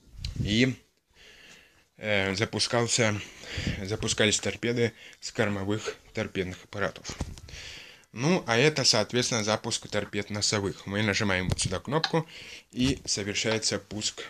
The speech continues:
э, носовых торпедных аппаратов. Ну что ж, ребят, давайте я буду щас рассказывать каждый пост, где кто находился, э, из моих друзей.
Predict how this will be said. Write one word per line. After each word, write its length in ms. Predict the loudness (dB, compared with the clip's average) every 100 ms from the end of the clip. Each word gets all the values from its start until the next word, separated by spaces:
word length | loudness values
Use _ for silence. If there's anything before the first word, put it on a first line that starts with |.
| -16 -14
э, 140 | -10
носовых 400 | -4 -2 0 -2
торпедных 480 | -2 -4 -4 -2 2
аппаратов. 440 | 2 2 -2 -8 -18 -20 -20 -20 0 0 0 -10 -10 -18 -18 -20 -20 -20 _ _ _ _
Ну 160 | 2 4
что 240 | 6 6
ж, 100 | 6
ребят, 300 | 4 4 4
давайте 500 | 6 6 6 6 4 4 4 2
я 180 | 6 6
буду 200 | 6 4
щас 260 | 4 4 4
рассказывать 400 | 2 0 -2 -2
каждый 320 | -6 -6 -8
пост, 400 | -6 -6 -6 -10 -8
где 260 | 0 0
кто 180 | 0 -6
находился, 720 | -6 -6 -6 -4 -2 -2 -2 -4 _ _ _ _ _ _ _ _ -8
э, 280 | -6 -4 -4 -8 _ _ _ -20 _
из 160 | -4 2
моих 260 | 2 2
друзей. 440 | 0 0 -2 -4